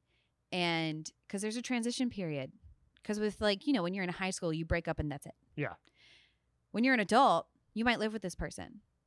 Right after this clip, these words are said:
Speaker 1: Or you might have, like, you might have left some stuff at their place.
Speaker 2: Right.
Speaker 1: Or, like, it, it, it, it, y-, your lives become intertwined when
Speaker 2: Mm-hmm.
Speaker 1: you're an adult and you're dating somebody. And so this is about the halfway point.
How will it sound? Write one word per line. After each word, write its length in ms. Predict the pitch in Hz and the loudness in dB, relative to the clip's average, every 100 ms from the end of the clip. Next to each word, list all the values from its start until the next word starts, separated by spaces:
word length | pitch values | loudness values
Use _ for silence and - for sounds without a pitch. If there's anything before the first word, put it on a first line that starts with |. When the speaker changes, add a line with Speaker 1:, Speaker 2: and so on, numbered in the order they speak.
| _ | _
Speaker 1:
Or 440 | 190 185 180 175 170 | 0 2 4 2 0
you 160 | 190 208 | -2 -2
might 540 | 202 190 175 - - _ _ - | 0 0 -2 -4 -12 _ _ -16
have, 500 | - 208 202 190 190 | 0 4 6 4 0
like, 360 | 180 160 - _ _ 196 | -2 -2 -6 _ _ -4
you 100 | 196 | 0
might 160 | 196 | 2
have 120 | 185 | 2
left 180 | 175 185 | 2 0
some 140 | 190 175 | 0 -2
stuff 220 | 180 175 | -2 -2
at 100 | 170 | -2
their 120 | 160 | -2
place. 500 | - 190 165 160 - | 0 -2 -4 -6 -4
Speaker 2:
Right. 180 | 117 110 | 0 2
Speaker 1:
Or, 140 | 170 | 2
like, 400 | 170 156 156 - _ - _ _ _ _ _ _ _ _ _ _ - | -2 -4 -6 -10 _ -20 _ _ _ _ _ _ _ _ _ _ -8
it, 140 | 208 | -6
it, 160 | 180 - | -8 -8
it, 140 | 185 - | -10 -6
it, 120 | 220 | -6
y-, 200 | 190 196 - | -4 -4 -2
your 180 | 202 214 | -2 4
lives 320 | 214 247 233 | 6 6 4
become 260 | 226 208 | 0 -2
intertwined 560 | 190 185 - 190 95 - _ - | 0 -2 -2 -4 -6 -10 _ -6
when 140 | 127 | -2
Speaker 2:
Mm-hmm. 160 | 185 190 | 0 0
Speaker 1:
you're 140 | 190 | 0
an 60 | 180 | 0
adult 300 | 175 170 156 | 0 0 0
and 80 | 165 | -2
you're 80 | 156 | -2
dating 300 | 156 147 143 | -4 -6 -8
somebody. 460 | 135 85 - - - _ _ _ - | -8 -6 -8 -10 -16 _ _ _ -2
And 560 | 185 180 170 165 165 - | 2 2 2 -2 -6 -8
so 320 | - 196 185 | -2 2 2
this 160 | 208 | 0
is 120 | 247 220 | -2 -2
about 580 | 190 180 170 160 160 - _ _ _ _ _ _ _ _ - | 2 4 6 4 0 -8 _ _ _ _ _ _ _ _ -4
the 80 | 170 | -2
halfway 440 | 196 185 - 165 | 0 0 0 0
point. 440 | - 139 139 - | 0 -2 -8 -16